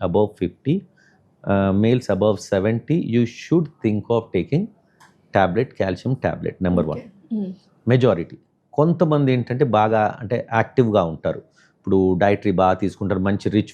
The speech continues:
Speaker 1: food in calcium, అట్లాంటి వాళ్ళకి అవసరం ఉండకపోవచ్చు.
Speaker 2: ఓకే.
Speaker 1: అంటే నేను చెప్పేది ఒక పది శాతం ఉంటారు అట్లాంటి వాళ్ళు.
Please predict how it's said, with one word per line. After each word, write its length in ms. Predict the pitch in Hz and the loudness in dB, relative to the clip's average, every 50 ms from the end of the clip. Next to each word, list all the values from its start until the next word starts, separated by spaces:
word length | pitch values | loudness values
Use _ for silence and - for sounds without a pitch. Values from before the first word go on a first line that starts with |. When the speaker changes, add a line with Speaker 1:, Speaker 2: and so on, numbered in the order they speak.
| - - | -4 -2
Speaker 1:
food 160 | 104 90 98 | 0 0 0
in 60 | 92 92 | 0 -2
calcium, 680 | - - 90 87 85 - - - 95 87 87 87 - - _ _ _ - _ _ _ - | -2 -2 -2 -2 -4 -4 -4 -4 -2 -2 -2 -2 -4 -6 _ _ _ -20 _ _ _ -2
అట్లాంటి 320 | 110 113 - 156 156 160 151 | -2 0 2 0 0 0 0
వాళ్ళకి 280 | 135 131 139 139 143 | 0 0 0 0 0
అవసరం 280 | 107 101 101 - - 90 | -2 -2 -2 -4 -6 -6
ఉండకపోవచ్చు. 580 | 78 73 76 - - - - - - - 220 208 | -6 -8 -10 -10 -10 -12 -12 -12 -14 -16 -14 -14
Speaker 2:
ఓకే. 340 | 202 185 - _ - 190 202 - _ _ _ _ _ - | -14 -14 -16 _ -20 -20 -20 -20 _ _ _ _ _ -2
Speaker 1:
అంటే 140 | 117 123 139 | 0 2 2
నేను 220 | 131 131 139 139 131 | 2 2 2 4 2
చెప్పేది 260 | 135 127 - 147 143 | 2 2 2 2 2
ఒక 180 | 127 117 101 | 2 0 -2
పది 140 | - 98 101 | -2 -2 -2
శాతం 300 | 101 - 110 107 117 113 | 0 0 -2 0 -2 -4
ఉంటారు 200 | 101 92 - - | -6 -6 -4 -6
అట్లాంటి 300 | 87 - - 92 90 82 | -6 -4 -4 -4 -4 -2
వాళ్ళు. 240 | 87 82 76 - - | -2 -4 -4 -6 -10